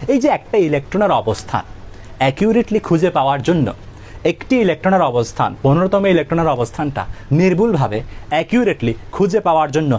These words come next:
আমাকে প্রথমে শক্তি স্তরে যেতে হয়েছে, তারপর উপশক্তি স্তরে যেতে হয়েছে,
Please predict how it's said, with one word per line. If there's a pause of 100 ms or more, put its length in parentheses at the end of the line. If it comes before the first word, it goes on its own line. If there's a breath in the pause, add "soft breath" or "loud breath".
(120)
আমাকে (140)
প্রথমে
শক্তি
স্তরে
যেতে
হয়েছে, (200 loud breath)
তারপর
উপশক্তি
স্তরে
যেতে
হয়েছে,